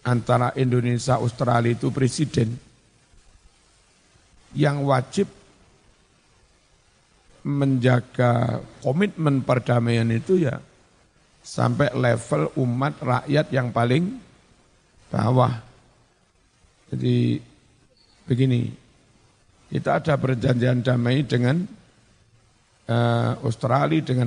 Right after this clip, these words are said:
mana-mana. Sehingga kalau ada orang-orang Indonesia di Australia kuliah ataupun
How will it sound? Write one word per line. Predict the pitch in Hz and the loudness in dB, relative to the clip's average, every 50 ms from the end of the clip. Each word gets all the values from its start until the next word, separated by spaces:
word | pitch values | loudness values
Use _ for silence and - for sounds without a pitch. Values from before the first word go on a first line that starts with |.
| 117 | 0
mana-mana. | 113 113 110 113 117 120 127 143 151 151 160 185 202 - _ _ _ _ _ _ _ _ _ _ _ _ _ _ _ _ _ - - _ _ _ _ _ _ _ _ - | -2 -2 -2 0 0 0 0 2 0 0 -2 -4 -8 -14 _ _ _ _ _ _ _ _ _ _ _ _ _ _ _ _ _ -20 -20 _ _ _ _ _ _ _ _ -16
Sehingga | - - 127 123 131 143 151 - | -6 -4 -2 -2 0 0 -2 -2
kalau | - 143 139 135 - | 0 0 0 0 0
ada | 127 131 117 - 127 123 120 113 - - - - - - - - - - - _ _ | 0 -2 0 0 0 0 0 0 -4 -6 -12 -20 -20 -20 -20 -20 -20 -20 -20 _ _
orang-orang | - 131 151 175 175 170 156 143 151 151 139 | -2 0 0 0 0 -2 -2 -2 0 0 2
Indonesia | 131 131 131 131 127 120 - 127 120 | 2 2 2 2 0 0 0 0 0
di | 113 123 | 2 2
Australia | 120 123 123 - 131 123 127 123 120 120 123 120 113 117 120 - | 0 0 0 0 0 2 2 2 2 2 2 0 0 -4 -6 -4
kuliah | - 127 123 131 131 127 123 120 127 127 117 - - - - _ _ _ _ _ _ _ _ _ _ _ _ _ _ _ _ _ _ _ _ _ _ _ _ _ _ _ _ _ _ _ _ _ _ - | -2 0 2 2 2 2 2 2 0 -2 -4 -6 -12 -20 -20 _ _ _ _ _ _ _ _ _ _ _ _ _ _ _ _ _ _ _ _ _ _ _ _ _ _ _ _ _ _ _ _ _ _ -6
ataupun | 131 - - 131 123 117 - - 123 123 120 120 120 120 117 117 - | -6 -2 2 2 2 2 2 0 0 0 2 0 0 0 -2 -2 -4